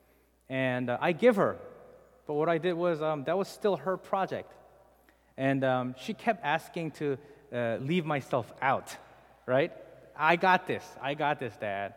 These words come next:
I got this." And then, and then, so I actually stepped away from her. And I was trying to hear her, and then, you know, 'cause I'm, I'm worried, um, I hear this gruntle, right? "Ugh, oh,"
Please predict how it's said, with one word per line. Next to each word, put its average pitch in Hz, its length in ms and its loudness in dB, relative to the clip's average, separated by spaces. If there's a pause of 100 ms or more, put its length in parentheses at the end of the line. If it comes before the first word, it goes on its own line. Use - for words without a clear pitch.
I 117 80 -8
got 113 240 -6
this." 87 180 -12 (1000)
And 139 140 2
then, 156 260 4 (120)
and 151 160 -2
then, 151 180 2
so 170 180 2
I 151 160 2
actually 175 320 0
stepped - 360 0
away 151 280 6
from 127 280 0
her. 117 260 -2 (1500)
And 170 140 0
I 170 60 4
was 170 140 -2
trying 226 180 6
to 175 100 4
hear 190 400 6
her, 131 240 2
and 151 220 -4
then, 151 260 -2
you 175 80 -6
know, 135 180 0
'cause 135 180 -8
I'm, 135 180 -2
I'm 123 300 -4
worried, 127 320 0
um, 107 320 -6 (520)
I 151 80 0
hear 233 200 4
this 185 220 0
gruntle, 151 560 0 (300)
right? 135 240 -4 (220)
"Ugh, 180 280 0 (840)
oh," 165 420 -4